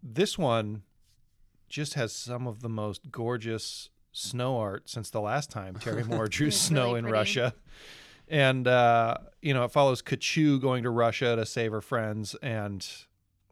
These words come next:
Speaker 1: getting pushed out of a seven-story window and kinda dying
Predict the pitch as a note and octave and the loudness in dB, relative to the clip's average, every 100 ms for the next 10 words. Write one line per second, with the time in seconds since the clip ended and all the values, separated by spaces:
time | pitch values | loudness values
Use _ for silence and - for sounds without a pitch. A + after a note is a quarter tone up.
0 | _ _ _ - A#2 - A#2+ C3 - B2+ | _ _ _ -20 -20 -18 -18 -18 -8 -4
1 | A2+ - B2 A#2+ G#2+ G#2 - A2 G2+ - | -4 -4 -4 0 0 -2 -4 -6 -6 -8
2 | A2 G#2 G#2+ G#2+ G2 F#2+ - _ _ - | -6 -4 -4 -4 -4 -4 -8 _ _ -20
3 | - _ - G#2+ G2+ G#2 - E3 F3 G2+ | -20 _ -10 -8 -8 -12 -8 -4 -4 -4
4 | _ D#3 B2+ A#2+ B2 C#3 D3+ | _ -8 -4 -2 -2 -2 -4